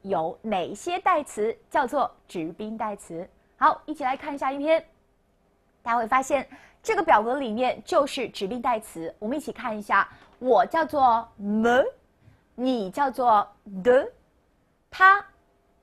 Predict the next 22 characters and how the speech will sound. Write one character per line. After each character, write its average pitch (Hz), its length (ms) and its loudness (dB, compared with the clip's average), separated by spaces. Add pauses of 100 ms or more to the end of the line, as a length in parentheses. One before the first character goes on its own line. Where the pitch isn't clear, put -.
(140)
le 339 540 2
或 285 220 2
者 196 140 0
是 - 320 -4 (120)
la， 233 280 2 (440)
阳 233 280 -2
性 415 280 -2
的 220 200 2
就 262 140 -10
用 208 180 -4 (160)
le， 320 280 2
阴 285 240 -6
性 349 240 -6
的 180 200 0
就 - 140 -8
用 175 240 -6
la。 202 180 0 (520)
OK， 247 340 -2
那 202 80 -10
就 202 80 -8
是 185 260 -8
me, 247 360 2